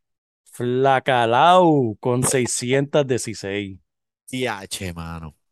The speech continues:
Speaker 2: ¿Qué, o sea, qué tú me estás diciendo a mí, J P? Y que toda la información que se nos dio al principio que nosotros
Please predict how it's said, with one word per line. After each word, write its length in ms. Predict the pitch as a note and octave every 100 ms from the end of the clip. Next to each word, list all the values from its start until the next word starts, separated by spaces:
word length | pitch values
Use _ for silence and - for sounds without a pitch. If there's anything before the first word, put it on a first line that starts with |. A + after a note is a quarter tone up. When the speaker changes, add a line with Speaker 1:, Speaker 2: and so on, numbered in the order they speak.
| _ _
Speaker 2:
¿Qué, 340 | B2 A#2+ B2+ _
o 80 | -
sea, 360 | B2 B2 G2+ - _ _ _ _
qué 100 | -
tú 140 | G#2+ C#3
me 80 | C#3+
estás 180 | D3+
diciendo 360 | C3+ C3 C#3 C#3+
a 80 | C#3
mí, 200 | F#2+ G#2
J 140 | D#3+ E3+ -
P? 80 |
Y 320 | G2 D#3+ A#3+ C3+
que 180 | C3 A#2+ -
toda 360 | A2+ A#2 E3+
la 60 | G#3
información 960 | F#3+ E3 D3 C3+ A2 - A2 B2+ F#3 A3
que 200 | F3 D3
se 180 | D3
nos 200 | C3 B2 _
dio 500 | G#2 G#2+ A#2 E3+ -
al 160 | -
principio 640 | D3+ C#3+ A#2+ - A2 D#3 F#3
que 120 | F3+
nosotros 600 | D3 A#2 A#2 A#2 F3 G3